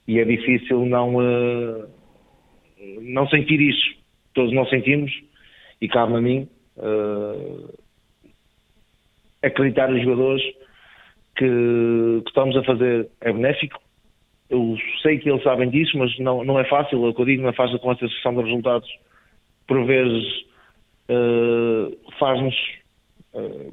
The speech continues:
colocar em causa as nossas qualidades, a qualidade de, de, de quem está à nossa volta, e isso é, é absolutamente normal. E isso, os resultados, o futebol vive dos resultados, como todos, todas as modalidades. Nós podemos estar a fazer, eh, o melhor futebol do mundo, e é isto que nós temos dito, epá, nós, nós,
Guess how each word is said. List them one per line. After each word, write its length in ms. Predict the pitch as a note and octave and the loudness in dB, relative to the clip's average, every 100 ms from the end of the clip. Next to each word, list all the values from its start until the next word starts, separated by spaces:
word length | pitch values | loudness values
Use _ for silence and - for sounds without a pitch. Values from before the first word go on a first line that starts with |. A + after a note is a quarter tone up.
| - | -4
colocar 360 | C3 A#2+ B2 B2 | -2 0 0 0
em 80 | |
causa 580 | A2+ B2 B2 A2+ G#2+ G2 | 0 0 0 0 -2 -4
as 60 | F#2 | -6
nossas 240 | G#2+ G2+ | -2 0
qualidades, 640 | - C#3 A#2 B2 B2+ A2 | 2 2 2 2 0 -2
a 60 | A2 | -8
qualidade 480 | - G#2+ G#2+ A2+ G#2+ | -8 -6 -2 -2 -4
de, 180 | A2+ A#2 - - - _ - | -6 -8 -8 -20 -20 _ -4
de, 260 | A2 A2+ | 0 0
de 60 | A2 | 0
quem 100 | A#2+ | 0
está 120 | A#2 | 0
à 20 | |
nossa 220 | B2 B2+ | 0 0
volta, 400 | B2+ C3+ C3+ B2+ | 2 2 2 0
e 80 | A2 | 0
isso 160 | G#2+ B2+ | 0 -2
é, 220 | A#2+ A2 | -2 -2
é 80 | A2+ | -2
absolutamente 440 | A2+ - B2 A2+ | -4 -4 -4 -2
normal. 480 | B2 A#2 A#2 A2+ - - | -2 0 0 0 -4 -18
E 320 | F#2+ - G2+ | -20 -16 -10
isso, 220 | G2 A#2 | -6 -4
os 180 | G#2+ A2 | -4 -2
resultados, 440 | A#2 A#2+ B2 A#2+ | -2 0 0 0
o 60 | B2+ | -4
futebol 300 | - C#3 C#3+ | -2 0 2
vive 160 | C#3+ | 2
dos 120 | C#3 C3+ | 2 0
resultados, 460 | A#2+ A2+ G#2 - - | 0 0 -2 -2 -8
como 240 | A#2+ A2 | -8 -6
todos, 260 | B2 A2 G#2 G#2 G2 | -2 -2 -4 -12 -6
todas 200 | A2 G#2 | -4 -4
as 60 | |
modalidades. 500 | A2 A2 G#2+ G#2+ F#2 - - - - _ - | -2 0 2 0 -4 -16 -20 -20 -20 _ -10
Nós 100 | G#2 | -6
podemos 240 | A#2+ A#2 | -4 -4
estar 180 | A#2 A2+ | 0 0
a 60 | A2 | -2
fazer, 380 | A2 A#2 A#2 | -4 -2 0
eh, 240 | A#2 A#2 A#2 - _ _ _ _ _ - | 2 0 -2 -8 _ _ _ _ _ -10
o 360 | A2 A2+ A2 A2 | -2 0 -2 -2
melhor 240 | A2+ A#2+ | -2 -2
futebol 240 | - A#2 A#2 | -2 -2 0
do 100 | A2+ | -2
mundo, 280 | B2 B2+ | -4 -2
e 40 | A2+ | -2
é 40 | |
isto 140 | A2 - | -2 -4
que 60 | |
nós 140 | A#2 - | -8 -6
temos 220 | A2+ G#2 | -6 -4
dito, 220 | B2 B2 | -4 -4
epá, 200 | G#2+ A2 | -4 -4
nós, 220 | A2 G#2 | -4 -6
nós, 320 | A2 A2 G#2+ | -6 -6 -6